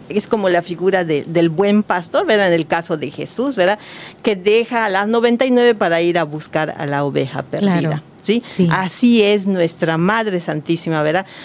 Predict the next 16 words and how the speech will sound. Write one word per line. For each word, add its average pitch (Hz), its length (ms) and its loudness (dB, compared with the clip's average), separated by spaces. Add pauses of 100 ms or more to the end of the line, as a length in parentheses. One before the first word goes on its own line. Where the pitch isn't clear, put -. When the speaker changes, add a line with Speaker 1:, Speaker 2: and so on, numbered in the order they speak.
(120)
Speaker 1:
No 381 140 4
significa 277 560 2
que 220 160 -2
la, 196 200 2
que 196 220 -4
los 190 220 0
otros 220 360 -2
no 220 180 2
son 254 220 2
importantes, 214 760 -2
como, 165 440 -4
como 165 220 -4
nos 160 180 -2
dice 156 220 -4
la 156 80 -2
Escritura, 175 440 0